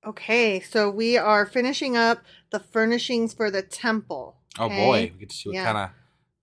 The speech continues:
Speaker 2: stuff they get
Speaker 1: I mean, there's just,
Speaker 2: and
Speaker 1: like, one
Speaker 2: things.
Speaker 1: little paragraph.
Speaker 2: Oh.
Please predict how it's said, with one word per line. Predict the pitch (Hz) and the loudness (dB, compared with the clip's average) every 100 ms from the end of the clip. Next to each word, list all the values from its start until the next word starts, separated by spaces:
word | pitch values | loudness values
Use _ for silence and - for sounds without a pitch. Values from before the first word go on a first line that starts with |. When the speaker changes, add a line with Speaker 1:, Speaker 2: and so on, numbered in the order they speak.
| _ | _
Speaker 2:
stuff | - 113 117 - | -6 -4 -4 -6
they | 92 | -8
get | 92 | -4
Speaker 1:
I | 233 | 0
mean, | 233 226 | 0 2
there's | 240 - | 0 -2
just, | 226 - | -8 -4
Speaker 2:
and | 208 | -4
Speaker 1:
like, | 208 | -2
one | 208 208 | -2 -2
Speaker 2:
things. | |
Speaker 1:
little | 208 196 | -2 -2
paragraph. | - 220 190 180 175 165 135 | -4 -6 -6 -6 -4 -4 0
Speaker 2:
Oh. | 208 190 | 2 0